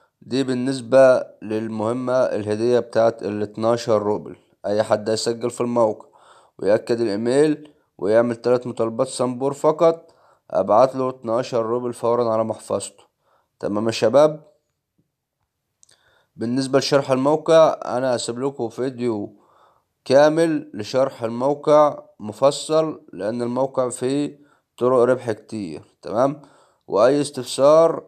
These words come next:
اي استفسار اكتب لي في التعليقات وانا برد على، على اي تعليق، اي تعليق اكتب لي في، اكتب لي في التعليقات وانا برد على جميع التعليقات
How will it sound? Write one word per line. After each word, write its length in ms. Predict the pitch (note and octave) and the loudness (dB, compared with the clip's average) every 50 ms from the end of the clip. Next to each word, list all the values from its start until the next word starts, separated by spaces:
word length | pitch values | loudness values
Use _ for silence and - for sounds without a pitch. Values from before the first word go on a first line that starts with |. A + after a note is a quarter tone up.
| _ _ - | _ _ -6
اي 160 | G#2 B2+ C#3+ | -6 -4 -4
استفسار 880 | C#3+ C#3+ - C3+ A#2+ - - - C3 C3 B2 A2+ G2+ E2+ D2+ - - _ _ _ _ _ _ _ _ _ _ _ _ _ _ _ - | -4 -6 -8 -12 -14 -10 -4 -2 0 2 2 2 2 0 -4 -6 -12 _ _ _ _ _ _ _ _ _ _ _ _ _ _ _ -12
اكتب 300 | G#2 G2+ _ - C#3 C#3 | -12 -12 _ -4 -2 0
لي 100 | C#3+ C#3+ | 0 0
في 60 | B2 | -2
التعليقات 640 | B2 - - - B2+ B2 B2 B2+ C3+ D3 D3+ D#3 C#3+ | -4 -10 0 2 4 4 6 6 4 4 4 2 -2
وانا 120 | C3 B2 | -4 -2
برد 340 | A#2+ A#2 A#2 B2+ B2+ A#2 A2+ | -2 -2 -2 -2 -4 -2 -2
على، 420 | A2+ A2 A2 A2 G2+ - - - - | 0 0 0 0 -2 -4 -8 -10 -6
على 220 | G#2 A2 A2 G#2 | -4 -2 0 2
اي 160 | A2+ C3 C3+ C3 | 2 0 0 -2
تعليق، 560 | C3 A#2+ G#2 G2+ G2 E2+ E2+ E2 - - _ _ _ _ _ _ - - | -2 -2 -2 -2 -2 -4 -6 -8 -8 -12 _ _ _ _ _ _ -4 -2
اي 120 | B2 C3+ | -2 -2
تعليق 680 | - - A#2+ A2 A2+ B2 C3+ D3 D3+ B2 - - - _ - | 0 0 2 2 2 2 2 0 0 -2 -4 -6 -20 _ -18
اكتب 240 | G#2+ - - C3 C3 | -16 -10 -8 -6 -4
لي 120 | C3+ C3+ | -4 -4
في، 220 | B2 - A#2+ G#2 - - - | -4 -4 -4 -4 -4 -6 -10
اكتب 340 | - G#2+ - _ - C3+ C3 | -10 -10 -10 _ -8 -6 -6
لي 60 | C3+ | -6
في 60 | B2 | -6
التعليقات 600 | B2 - - - G#2+ G#2 G2 G#2 C#3 D3+ D#3 D3+ C3+ | -8 -8 -2 0 0 2 4 4 4 4 4 2 -2
وانا 100 | B2+ B2 | -4 -2
برد 300 | A2+ A2 A#2 A#2+ A#2 A#2 | -2 -4 -4 -4 -2 -4
على 120 | A2 G#2+ | -4 -4
جميع 220 | G#2+ A2+ A2+ A#2 A#2+ | -4 -6 -6 -6 -8
التعليقات 840 | A#2+ - - A2 G#2+ G#2 G#2+ A2 B2+ D3+ D#3 D#3 - _ _ _ | -8 -6 -4 -4 -2 0 0 2 2 2 0 -2 -6 _ _ _